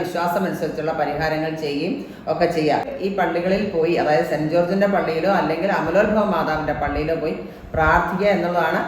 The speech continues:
മെയിനായിട്ടുള്ള കാര്യം. കൂടാണ്ട് ശനിദോഷമുള്ളവർ സെന്റ് ജോസഫിന്റെ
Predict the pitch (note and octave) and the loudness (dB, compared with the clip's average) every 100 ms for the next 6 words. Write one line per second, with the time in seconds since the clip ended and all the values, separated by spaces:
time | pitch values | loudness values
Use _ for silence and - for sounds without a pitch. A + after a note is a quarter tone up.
0 | - - E3 E3 E3 E3 D3+ C#3 A#2 A2+ | -6 -6 -2 -2 0 -2 -2 -2 -2 -4
1 | - - - - - - B3+ C4 C#4 C#4 | -6 -10 -16 -20 -4 2 4 6 4 2
2 | A3+ A3+ A#3+ A#3+ A#3 G3+ E3+ F#3+ - - | 2 4 4 4 0 2 4 2 0 -8
3 | - - - A3+ A3 A3 B3 B3 A3+ A3+ | -14 -18 0 4 6 6 6 4 2 2
4 | F#3+ | 2